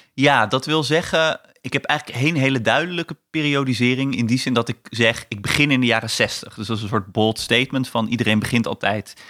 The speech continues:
i-, eind negentiende eeuw. En, maar, eh,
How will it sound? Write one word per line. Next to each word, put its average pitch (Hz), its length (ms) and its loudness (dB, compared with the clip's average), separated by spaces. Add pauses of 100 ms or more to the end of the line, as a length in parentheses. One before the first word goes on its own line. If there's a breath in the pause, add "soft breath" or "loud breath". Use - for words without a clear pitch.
(360 loud breath)
i-, 107 80 -2
eind 110 240 0
negentiende 110 520 0
eeuw. 143 300 2
En, 117 240 0 (480 loud breath)
maar, 113 420 2
eh, 107 380 2